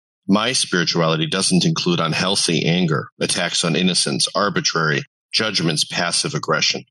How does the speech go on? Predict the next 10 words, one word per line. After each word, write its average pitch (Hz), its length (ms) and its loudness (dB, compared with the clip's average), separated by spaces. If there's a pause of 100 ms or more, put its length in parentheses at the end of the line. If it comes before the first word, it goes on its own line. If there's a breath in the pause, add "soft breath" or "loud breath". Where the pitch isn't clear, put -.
(500)
But 104 100 0
it 98 140 -2
does 131 200 0
include 123 300 2
healthy 107 400 0
anger, 76 460 -2
justified 85 640 0
anger, 71 340 0 (300)
transformational 104 1000 2
anger, 80 460 0